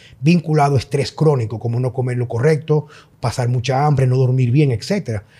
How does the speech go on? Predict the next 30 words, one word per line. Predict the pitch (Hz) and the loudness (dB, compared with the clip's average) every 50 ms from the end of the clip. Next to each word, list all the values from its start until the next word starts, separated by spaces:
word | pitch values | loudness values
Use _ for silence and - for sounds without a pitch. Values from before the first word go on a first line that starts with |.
| - - - | -20 -20 -12
Entonces, | _ - 147 139 175 - - - - | _ -2 0 2 2 0 0 0 2
él | 156 165 185 | 4 4 4
nos | 202 185 180 | 4 2 0
hizo | 196 - 196 | 0 0 0
entender | 190 170 202 190 185 165 156 147 147 147 - - - - - - _ | 0 2 2 2 2 4 4 4 2 0 -4 -12 -20 -20 -20 -18 _
de | - 131 135 | -4 -2 0
que | 156 | 0
tú | 151 - 160 | 0 0 2
no | 180 175 | 0 0
puedes | - 180 180 175 | 0 0 0 0
ver | 175 180 175 180 | 0 0 -2 -2
este | - 156 156 - 185 | -2 -2 -2 -2 -4
asunto | 160 - - 202 175 156 | -4 -4 -4 -2 -2 0
del | 170 170 | 0 0
colesterol | 160 175 170 156 - 170 156 151 151 143 | 0 0 0 0 2 2 2 2 2 2
como | 135 131 127 127 | 0 0 0 2
en | 117 123 | 2 2
una | 139 147 147 117 | 2 2 2 0
sola | - - - 165 165 160 147 | -2 -4 -2 0 2 2 2
dimensión, | 139 135 131 127 123 110 - 185 220 220 196 147 - | 2 2 2 0 -2 -2 -2 -4 -2 -2 -2 -4 -4
sino | - 131 131 131 | -4 -4 -4 -2
que | 127 139 | -2 0
había | 139 139 | 0 -2
que | 147 | -2
tomar | 143 - 147 143 139 | -2 -2 -2 -2 -2
factores | - 160 156 - - 139 135 135 | -2 -4 -4 -4 -4 -2 -2 -2
de | 117 | -2
estilo | - - 139 147 | -2 -2 -2 0
de | 139 | 0
vida, | 131 139 143 | 2 0 -2